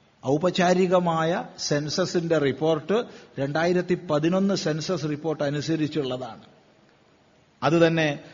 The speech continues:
സാധാരണഗതിയിൽ പതിനൊന്നിലെ സെൻസസ് പന്ത്രണ്ടിൽ റിപ്പോർട്ട് വരാറുണ്ട്, ഉണ്ടായിരുന്നു. പക്ഷെ ഇപ്രാവശ്യം വന്നില്ല.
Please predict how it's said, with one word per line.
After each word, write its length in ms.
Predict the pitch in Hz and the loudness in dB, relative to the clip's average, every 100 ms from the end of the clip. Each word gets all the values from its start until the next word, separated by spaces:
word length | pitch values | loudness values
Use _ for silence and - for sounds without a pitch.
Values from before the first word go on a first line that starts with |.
| - - | -14 -4
സാധാരണഗതിയിൽ 1080 | 151 151 170 175 175 156 151 170 143 117 - - - - - - _ 151 | -2 2 4 6 6 4 6 6 4 0 -10 -20 -20 -20 -20 -20 _ 0
പതിനൊന്നിലെ 480 | 165 175 180 180 | 2 2 4 4
സെൻസസ് 680 | 170 151 156 165 147 160 135 - - - 131 | 4 0 2 0 2 2 0 -4 -20 -10 -4
പന്ത്രണ്ടിൽ 640 | 143 165 165 165 160 147 | 2 4 4 2 -2 -4
റിപ്പോർട്ട് 440 | 139 156 160 160 | -4 -2 -2 0
വരാറുണ്ട്, 640 | 143 131 135 131 127 117 127 - - - _ _ _ _ _ | 2 2 2 0 -2 -2 -6 -8 -20 -20 _ _ _ _ _
ഉണ്ടായിരുന്നു. 680 | 135 135 143 139 135 123 120 - - - _ _ _ _ _ _ - | -8 -4 0 2 0 -2 -6 -12 -20 -20 _ _ _ _ _ _ -4
പക്ഷെ 200 | 202 220 | -2 0
ഇപ്രാവശ്യം 520 | 185 240 196 165 185 | 0 0 2 0 0
വന്നില്ല. 500 | 156 160 190 165 - | 0 -2 -4 -6 -10